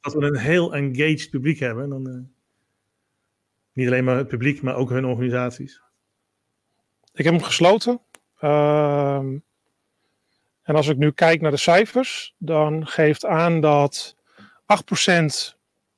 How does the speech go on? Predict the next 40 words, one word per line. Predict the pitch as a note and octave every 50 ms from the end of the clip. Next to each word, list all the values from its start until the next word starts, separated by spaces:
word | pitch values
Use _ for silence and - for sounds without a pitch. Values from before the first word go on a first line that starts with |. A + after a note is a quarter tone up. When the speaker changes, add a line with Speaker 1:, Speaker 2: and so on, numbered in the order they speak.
| _ _
Speaker 2:
eh, | - D#3+ D3+ D3 D3 D3 D3 D3 D3 D#3 -
van | - - F3+ D#3+ D#3 D3+ D3
de | D#3
deelnemers | C#3+ D#3+ E3 E3 E3 D#3+ D#3 D3 C#3+ C3+ -
geeft | - F3 D#3+ D#3 -
aan | F3 D#3 D3+
dat | D3+ D3+ B2+
minder | D#3 E3 F3+ G3+ G#3 F3+
dan | E3 E3 -
vijfentwintig | - E3 D#3+ D3 - - D3+ D3 -
procent | - - - D#3+ D3+ D3 C3+ - - - _ _ _ _ - - - - _ _ _
van | - - - E3 D#3+
hun | D#3 D#3+ D#3
omgeving | D3+ D3+ - - F3 E3 D#3 C3+ D#3+ D3+
is | D3
engaged | D3 D3 D3 D3 D#3 D3+ D#3 - - -
of | F#3 F3 D3 -
enrolled. | D#3 C#3 D3 D3 D#3+ G3 B3 - - - - _ _ _ _ _ _ _ _ _ _ _ _ _ _ _ _ _ _
En, | _ D#3 D3+ D3+ D3+ D3 D3 C#3+ C#3+ C#3+ C#3 C3+ C#3 - -
eh, | D#3 C#3 C#3 C#3 C#3 C3+ C3 C3 - E3
zeven, | - - - - G3 G3+ G#3 - - - F3 - - D3+
z-, | - - -
even | - A4 D#3+ -
kijken. | - D#3+ E3 E3+ - G3+ G#3+ B3+ - _ _ _ _ _ _ _ -
Nee, | D#3+ D3
sorry, | - - D#3 D3 D#3 - - _
eh, | - E3+ D#3+ -
eenendertig | - F3+ F#3+ G3 F#3 F3 F3+ E3+
procent. | - - D3+ - F3 F3 A3 - - - _ _ _ _ _ _ _ _ _ _ _ _ _ _ _ _
En | D#3+ D3+ C#3+ C#3+ C#3+ C#3 C3+ D#3 E3 -
zevenentwintig | - - - G3+ A3+ G3+ G3 F#3 F#3+ E3
procent | D#3 D#3+ - - E3 D#3 D#3 -
geven | - - E3 D3+ D3+ C3+ - F3+
aan | D#3 D3 C#3+ C#3+
tussen | C3+ D3 B2 C#3+
de | C#3+ -
vijfentwintig | - F#3 F3 F3+ E3+ - E3+ D#3 C#3+ -
en | D3+ D3
de |
vijftig. | - - E3 F#3 G3 - - A#3 A#3+ - - - -